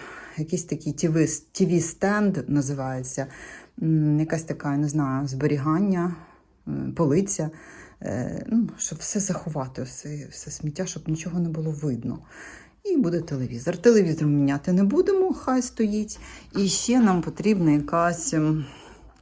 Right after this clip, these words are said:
люстра, лампа. Щось, що буде, звичайно, не от такого виду. Ну, ще я хочу якісь су-, сюди картини. Ну, подивимось. А,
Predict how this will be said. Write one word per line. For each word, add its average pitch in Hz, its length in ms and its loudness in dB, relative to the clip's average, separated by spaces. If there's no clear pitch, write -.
люстра, 175 500 -6
лампа. 151 440 -6
Щось, - 400 6
що 175 200 2
буде, 156 540 4
звичайно, 160 360 4
не 147 140 4
от 143 160 4
такого 220 380 2
виду. 208 380 4
Ну, 214 360 2
ще - 180 0
я 190 80 6
хочу 160 380 -6
якісь - 520 -6
су-, - 480 -12
сюди 151 380 -6
картини. 143 680 -10
Ну, 214 200 0
подивимось. 123 840 -2
А, 147 240 -2